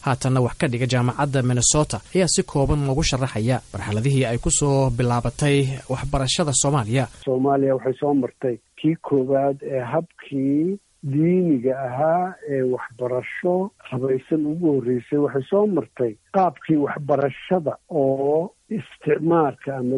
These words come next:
Speaker 2: gumaystuhu u dhigay. Waxay soo martay, een, gumaysiga ka bacdi xornimadii ahayd muddo kooban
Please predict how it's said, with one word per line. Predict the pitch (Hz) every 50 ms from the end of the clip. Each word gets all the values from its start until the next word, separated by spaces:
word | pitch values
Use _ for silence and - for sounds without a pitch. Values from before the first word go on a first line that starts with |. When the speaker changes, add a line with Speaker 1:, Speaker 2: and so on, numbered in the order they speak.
| 127 123 120
Speaker 2:
gumaystuhu | 135 131 135 139 160 185 175 - - - _ - - 208 214 180 160 143 135 120 135 - - -
u | 233 185 165 143
dhigay. | 131 127 113 - 123 123 127 135 180 - _ _ _
Waxay | - 143 123 135 135 - -
soo | - 202 208 208
martay, | 208 185 160 131 - - - - 123 123 117 117 131 _ _ - - - - 339 320 339 339 240 170
een, | 147 135 135 131 131 131 127 135 - - - 165
gumaysiga | 135 131 135 143 156 185 208 196 180 - - - 160 143 147 139
ka | 135 - - 135
bacdi | 127 123 175 175 - - 131 127 - - - _ _ _ _ _ _
xornimadii | - - 143 147 139 151 151 160 170 185 190 175 160 160 156 151
ahayd | 139 131 113 110 123 135 143 147 156 160 160 _ _ _ _ _
muddo | - 147 143 135 135 180 170 -
kooban | - - 127 131 131 127 127 147 160 180 196 208